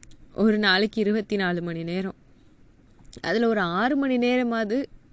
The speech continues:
நீங்க நினைக்கிறத நீங்க செஞ்சிருங்க. டெய்லி. வாழ்க்கை நமக்காக நிக்காது. நம்மளை சுத்தி இருக்கிறவங்களும் ஓடிட்டே தான் இருப்பாங்க.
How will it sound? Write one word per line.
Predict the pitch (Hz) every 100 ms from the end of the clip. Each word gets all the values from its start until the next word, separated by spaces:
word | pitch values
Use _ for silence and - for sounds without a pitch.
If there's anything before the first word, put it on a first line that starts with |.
| - -
நீங்க | 208 277 311 302
நினைக்கிறத | 269 269 262 269 277
நீங்க | 240 214 196
செஞ்சிருங்க. | 180 180 185 160 160 160 - - - - - - - - -
டெய்லி. | 165 180 180 175 165 - - - - - - - - - - - - - - - - - - - - - - - - - - -
வாழ்க்கை | 202 214 220 240
நமக்காக | 208 202 196 202 220
நிக்காது. | 202 165 - 170 160 - - - - - - - - - - - - - - - - - - - -
நம்மளை | 233 254 254
சுத்தி | 254 214 - 277
இருக்கிறவங்களும் | 254 214 247 240 233 226 262 -
ஓடிட்டே | 208 214 226 233 247
தான் | 269 233
இருப்பாங்க. | 185 175 160